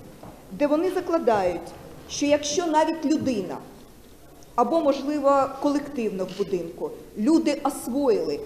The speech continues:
якісь альтернативні засоби отримання тепла, то цим законом говориться про те, що навіть якщо люди побудували альтернативне джерело тепла для свого будинку або для своєї родини,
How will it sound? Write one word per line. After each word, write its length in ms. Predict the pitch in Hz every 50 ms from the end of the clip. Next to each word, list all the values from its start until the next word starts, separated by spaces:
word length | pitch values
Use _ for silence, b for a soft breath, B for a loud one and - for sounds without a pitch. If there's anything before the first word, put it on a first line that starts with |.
| - -
якісь 400 | 220 262 262 262 294 320 - - - -
альтернативні 880 | 269 269 269 - 349 311 247 269 277 277 - 330 311 285 285 285 294
засоби 680 | 285 226 247 214 190 151 - - 160 - - 170 165 170 - - - - -
отримання 560 | 269 262 269 294 294 269 254 233 226 233 233
тепла, 460 | - - 277 - 285 285 320 330 370 - - - - - - - - - - - - - - - - -
то 320 | 277 269 254 262 - - -
цим 200 | - 311 302 277
законом 600 | - 262 269 269 - - 311 359 370 269 175 160 - - - - - 190
говориться 520 | 269 277 269 294 285 269 - - - 247
про 180 | - - 262 247
те, 280 | - - 320 339 349 349 - - - -
що 240 | - - - - 311
навіть 500 | 311 339 349 339 302 240 226 214 - -
якщо 320 | 220 214 - - - 254 254
люди 280 | 247 302 277 - 202
побудували 680 | - - 226 202 233 208 254 254 277 262 269 254 247 247 -
альтернативне 800 | 262 262 262 262 - 254 247 262 262 262 - 294 254 208 202 202
джерело 420 | 190 202 226 220 226 233 226 214
тепла 380 | 214 - 220 - - 240 220 202 -
для 80 | 196 208
свого 280 | - 226 214 247 240
будинку 500 | 196 - 208 185 240 240 220 190 - 208
або 180 | 185 180 202 233
для 140 | 190 190 214
своєї 400 | 214 - 220 202 202 190 190 196
родини, 480 | 196 196 185 277 320 339 269 165 -